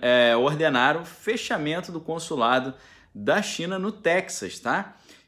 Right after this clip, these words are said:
Decretaram ali simplesmente o encerramento das atividades ali desse consulado lá em Houston, tá? Segundo os Estados Unidos, é, disseram,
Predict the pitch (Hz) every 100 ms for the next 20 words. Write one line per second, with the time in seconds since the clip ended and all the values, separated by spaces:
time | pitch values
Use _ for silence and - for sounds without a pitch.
0 | - 107 107 175 220 190 - 196 190 151
1 | 208 - - - 214 240 190 156 208 208
2 | 214 202 - - 233 226 220 135 147 247
3 | 254 170 160 160 160 151 113 117 127 131
4 | 110 98 123 135 113 120 - 127 - 113
5 | 110 117 113 101 110 120 - _ 123 127
6 | 104 214 196 - - 90 85 113 156 190
7 | - _ - - 160 123 170 254 214 151
8 | 127 113 98 104 110 107 113 110 117 107
9 | 113 127 127 - 113 101 98 95 92 92
10 | 131 - 147 214